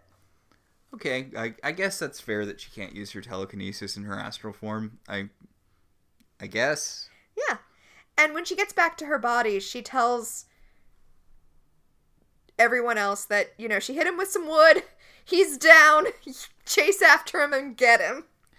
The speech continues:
Speaker 1: And then she tells, uh, sh-, and then she says to herself that she loves her new power, which, eh.
Speaker 2: It's a pretty cool power, astral
Speaker 1: Yeah.
Speaker 2: projection.
Speaker 1: I mean, honestly, I feel like the telekinesis is still cooler, but
Speaker 2: Yeah. So Piper freezes him,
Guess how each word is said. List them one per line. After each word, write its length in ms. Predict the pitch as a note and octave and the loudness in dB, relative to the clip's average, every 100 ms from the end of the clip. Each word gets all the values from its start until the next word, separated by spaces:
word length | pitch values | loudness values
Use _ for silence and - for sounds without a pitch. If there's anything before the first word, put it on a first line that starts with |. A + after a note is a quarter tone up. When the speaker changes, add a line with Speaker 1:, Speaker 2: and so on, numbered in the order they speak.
| - - _ _ | -20 -20 _ _
Speaker 1:
And 80 | - | -10
then 100 | A2+ | -10
she 140 | - G#2 | -10 -8
tells, 260 | G#2+ G2+ - | -8 -8 -8
uh, 160 | G#2+ G2 | -6 -6
sh-, 140 | - - | -10 -10
and 160 | G#2+ | -8
then 120 | G2+ G2 | -6 -8
she 300 | G#2+ G2 - | -8 -10 -10
says 220 | - G2+ | -10 -10
to 80 | - | -8
herself 320 | G#2 - G2 - | -10 -8 -12 -12
that 120 | F2+ | -14
she 160 | - | -12
loves 280 | G2+ F#2+ F#2+ | -8 -8 -8
her 120 | A2 | -8
new 160 | G2+ F#2+ | -8 -8
power, 540 | - G2 G2 F2 F2+ - | -8 -10 -8 -10 -12 -14
which, 340 | G#2+ G#2 - _ _ - | -20 -20 -20 _ _ -18
eh. 120 | B3 A3+ _ - C5+ _ _ | -18 -18 _ -20 -20 _ _
Speaker 2:
It's 100 | - | -16
a 40 | |
pretty 200 | - A4+ G4 | -6 -6 -4
cool 100 | D4+ | -4
power, 340 | B3+ A3+ D4+ - | 0 0 -2 -8
astral 200 | C4+ G#3+ | -8 -6
Speaker 1:
Yeah. 40 | - | -6
Speaker 2:
projection. 480 | A3+ G3 - C#4 - _ _ _ _ _ - | -6 -6 -6 -14 -14 _ _ _ _ _ -8
Speaker 1:
I 40 | |
mean, 120 | A#2+ | -6
honestly, 400 | A2 A2 G#2+ - G2+ | -4 -6 -6 -6 -8
I 20 | |
feel 160 | G#2+ | -8
like 160 | G2 - | -10 -10
the 60 | G2 | -12
telekinesis 680 | F#2 G2 G#2 G2 - - | -10 -10 -12 -14 -12 -12
is 100 | E3+ | -12
still 240 | - E3 D#3+ | -12 -12 -14
cooler, 400 | - B2+ C3 B2+ | -14 -12 -10 -12
but 200 | - - - D3+ D#3 _ _ - | -16 -20 -20 -20 -20 _ _ -20
Speaker 2:
Yeah. 80 | - _ _ _ _ _ _ | -20 _ _ _ _ _ _
So 760 | - - - C4+ C4 B3 A#3 - _ _ _ - | -18 -12 -2 2 2 2 -2 -4 _ _ _ -6
Piper 300 | D#4+ G4 F#4+ | -4 -2 -6
freezes 420 | D4+ D4+ D4+ D#4 | -4 -6 -6 -10
him, 320 | E4+ E4+ E4+ | -6 -6 -8